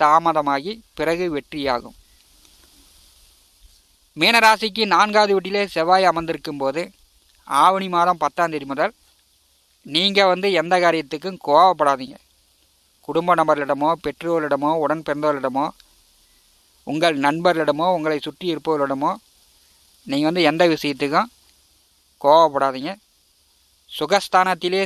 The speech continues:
செவ்வாய் அமர்ந்திருக்கிறார். உங்களுடைய கோபம், நீங்க வந்து உணர்ச்சி வசப்பட்டீங்கன்னா உங்கள் உடல் ஆரோக்கியத்தில் தொந்தரவுகள் ஏற்படும். அதனால வந்து மீனராசி அன்பர்கள் உணர்ச்சி வசப்படாதீங்க.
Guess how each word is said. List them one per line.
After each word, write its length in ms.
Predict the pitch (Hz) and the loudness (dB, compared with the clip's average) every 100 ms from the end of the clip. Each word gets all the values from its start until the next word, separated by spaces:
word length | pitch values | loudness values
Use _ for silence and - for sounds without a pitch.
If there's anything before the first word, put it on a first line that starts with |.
| - | -2
செவ்வாய் 360 | 151 170 180 165 | 2 4 4 2
அமர்ந்திருக்கிறார். 540 | 156 151 139 147 131 _ _ _ _ _ _ _ _ _ _ _ | 0 -8 -4 -4 -4 _ _ _ _ _ _ _ _ _ _ _
உங்களுடைய 300 | 139 143 143 135 147 | -8 -4 -4 0 4
கோபம், 380 | 156 156 165 - _ _ _ _ _ _ _ | 6 4 0 -4 _ _ _ _ _ _ _
நீங்க 160 | 139 147 | -10 -6
வந்து 180 | 160 165 | -6 -4
உணர்ச்சி 280 | 147 170 185 | -2 -2 -2
வசப்பட்டீங்கன்னா 560 | 165 147 135 135 135 214 - _ _ _ _ _ - | -4 -4 -4 -4 -6 -8 -14 _ _ _ _ _ -10
உங்கள் 260 | 143 175 160 | -2 0 0
உடல் 240 | 139 170 170 | 0 2 4
ஆரோக்கியத்தில் 520 | 160 147 143 170 170 139 | 2 -2 -8 -8 -8 -6
தொந்தரவுகள் 520 | 143 151 147 156 139 | -4 -4 -2 -2 -4
ஏற்படும். 280 | 139 127 - _ _ _ _ _ _ _ _ | -6 -12 -20 _ _ _ _ _ _ _ _
அதனால 220 | 143 175 170 | 0 2 2
வந்து 200 | 170 190 202 _ _ _ _ _ _ _ - | 0 -4 -4 _ _ _ _ _ _ _ -4
மீனராசி 420 | 151 185 170 160 147 | 0 2 2 0 -4
அன்பர்கள் 320 | 143 151 196 202 147 | -4 -2 -4 -4 -6
உணர்ச்சி 320 | 156 180 - | -2 -2 -2
வசப்படாதீங்க. 760 | 165 151 165 143 139 139 135 | -4 -2 -2 -2 -2 -2 -6